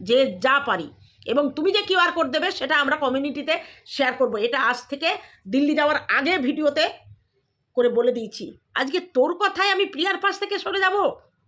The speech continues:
ও বলছে প্রিয়ার, আহ, পাশে ও দাঁড়িয়েছে, তোমরা এবার যাও, যাও, উল্টো দিকে যাও।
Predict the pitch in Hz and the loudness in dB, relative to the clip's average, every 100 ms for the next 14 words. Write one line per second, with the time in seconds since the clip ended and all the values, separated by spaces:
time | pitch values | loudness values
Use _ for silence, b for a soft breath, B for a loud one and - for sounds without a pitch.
0 | _ _ - _ _ _ - 277 294 320 | _ _ -20 _ _ _ 2 4 4 2
1 | - 453 - B B B _ - 339 370 | 0 0 -2 B B B _ -2 2 4
2 | 392 370 302 262 240 240 294 381 415 320 | 4 2 4 4 2 0 0 2 2 2
3 | 320 320 370 381 427 494 - _ _ 294 | 2 2 2 2 0 -2 -6 _ _ -2
4 | 330 381 392 302 311 403 415 415 370 415 | 2 2 2 2 2 2 4 4 4 2
5 | 415 403 392 466 | 0 2 2 0